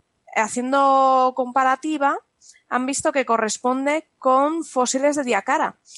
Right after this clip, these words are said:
O sea, que ahí, eh, haciendo la comparativa con algoritmos de búsqueda informada, con, que para que sean más rápidos y mejores han metido un poquito de, yo diré, bueno,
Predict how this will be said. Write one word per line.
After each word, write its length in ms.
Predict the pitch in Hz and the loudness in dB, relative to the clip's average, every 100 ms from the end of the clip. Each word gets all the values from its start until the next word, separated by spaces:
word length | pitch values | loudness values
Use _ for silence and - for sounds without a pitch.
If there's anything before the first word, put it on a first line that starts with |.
| - - | -20 -6
O 20 | |
sea, 140 | 240 | -4
que 140 | 220 214 | -2 0
ahí, 300 | 202 226 - | 0 0 -4
eh, 140 | 220 | -2
haciendo 420 | 220 202 233 247 262 | 0 -2 -4 0 0
la 100 | 262 | 0
comparativa 760 | 262 254 254 254 285 277 220 | -2 0 0 0 -2 -2 0
con 680 | 208 202 196 190 196 190 - - - | 2 4 4 2 0 -4 -12 -10 -4
algoritmos 600 | 208 208 214 240 254 240 | 0 2 2 0 0 0
de 80 | 240 | -2
búsqueda 340 | 233 - 240 | -2 -2 -2
informada, 640 | 233 233 226 330 302 339 - _ _ - - - _ | -2 -2 0 0 0 -4 -8 _ _ -20 -20 -20 _
con, 760 | - 214 208 214 208 196 185 - _ _ _ - | 0 2 2 0 -6 -6 -8 -12 _ _ _ -4
que 140 | 208 | -2
para 260 | 202 185 190 | 0 -2 -2
que 120 | 196 | -4
sean 240 | 214 208 | -2 -2
más 180 | 208 196 | -2 -2
rápidos 480 | 202 226 226 214 220 | -2 -2 -2 -4 -4
y 40 | |
mejores 360 | 220 214 294 262 | -6 -2 0 0
han 100 | 208 | -2
metido 260 | 202 202 202 | -4 -2 -2
un 80 | |
poquito 460 | 202 196 208 202 196 | -2 -6 -2 0 2
de, 800 | 202 202 196 190 190 190 180 190 _ - - - - _ _ _ _ _ _ _ - | 2 2 2 2 0 0 -2 -6 _ -20 -20 -20 -20 _ _ _ _ _ _ _ -4
yo 760 | 233 220 208 185 - 196 190 | -2 0 -2 -4 0 2 2
diré, 440 | 180 175 208 233 - | 0 -4 -4 -4 -6
bueno, 240 | 208 196 | -4 -4